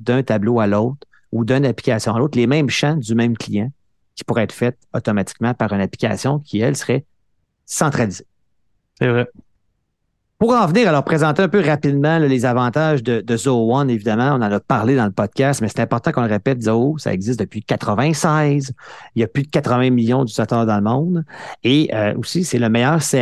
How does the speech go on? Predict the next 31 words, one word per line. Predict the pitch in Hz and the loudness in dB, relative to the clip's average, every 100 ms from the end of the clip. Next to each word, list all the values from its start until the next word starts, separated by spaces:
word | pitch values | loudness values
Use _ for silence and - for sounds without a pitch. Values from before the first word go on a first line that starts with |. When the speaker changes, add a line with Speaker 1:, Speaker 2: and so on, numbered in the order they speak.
| 104 | 2
Speaker 1:
R | 101 | 0
M | 139 | 0
en | 110 | 0
deux | 104 113 | 0 0
mille | 120 | 2
vingt-deux | 113 101 98 147 | 0 0 0 -2
selon | 120 123 | 0 -2
Forbes. | 143 - 113 - - - | -2 -4 -4 -6 -10 -6
Mais | 117 | 0
là, | 123 175 185 | 2 4 2
euh, | - - | -2 -6
si | - 175 | -2 0
vous | |
voulez | 151 208 | 2 4
avoir | 247 220 | 4 2
la | |
présentation | 135 135 131 - 160 175 | 2 0 0 0 -4 -2
qu'on | 120 | -2
vous | 101 | 0
parle, | 147 139 | 0 2
on | |
pourra | 104 156 | 2 0
vous | 143 | 2
l'envoyer. | 120 117 107 104 | 2 2 0 -2
Vous | 143 147 | -4 -4
pouvez | 135 | -4
contacter | - 120 117 - | -2 -2 -2 0
avec | 147 107 127 | 0 0 0
nous | 139 | 0
là, | 113 113 | 2 2
à | 95 | 0